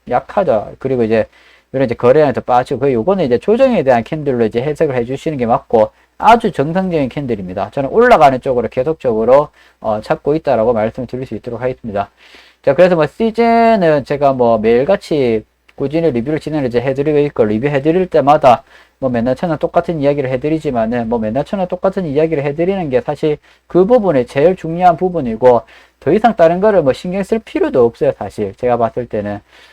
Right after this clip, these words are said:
그리고 이제 시즌 같은 경우에는 저는 일반적으로 제가 차트 테스트로 제가, 어, 활동을 이제 하고 있는데 유튜브에서. 그래서 기술적 분석을 저는 이제 하는 사람이고, 시즌을 리뷰를 이제 할 때는 약간 이제 기본적인 그런 이제 분석까지 좀 같이 곁들여서 제가 이제 말씀을 드립니다.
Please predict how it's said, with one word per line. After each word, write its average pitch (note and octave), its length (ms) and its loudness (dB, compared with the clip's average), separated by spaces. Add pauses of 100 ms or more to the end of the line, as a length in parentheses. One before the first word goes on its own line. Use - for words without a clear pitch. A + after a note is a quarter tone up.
(320)
그리고 C#3 240 0
이제 C3 120 0
시즌 A#3 340 2
같은 F#3 280 2
경우에는 D#3+ 420 2
저는 D#3 200 -2
일반적으로 F#3+ 600 4
제가 C3 200 2
차트 F#3+ 240 -4
테스트로 E3 420 0
제가, A2+ 600 2
어, G#2 260 0
활동을 E3+ 420 2
이제 A2 100 -2
하고 D3 320 0
있는데 A2 400 -4
유튜브에서. A2 760 -2 (500)
그래서 C#3+ 260 -2
기술적 A3+ 440 -2
분석을 D3 320 -2
저는 C3 200 -2
이제 A#2 80 -2
하는 D#3+ 240 -4
사람이고, A2+ 600 0
시즌을 A#3 520 0
리뷰를 C#3 320 0
이제 B2+ 140 -2
할 C3+ 140 -2
때는 B2 500 0 (360)
약간 C#3+ 200 2
이제 B2+ 100 -2
기본적인 D#3 920 4
그런 D#3+ 180 2
이제 C#3+ 100 0
분석까지 C#3 560 -4
좀 B2+ 120 -4
같이 - 300 -6
곁들여서 F#3+ 640 -2
제가 B2 240 0
이제 G#2+ 140 -2
말씀을 B2 340 -2
드립니다. B2 520 -6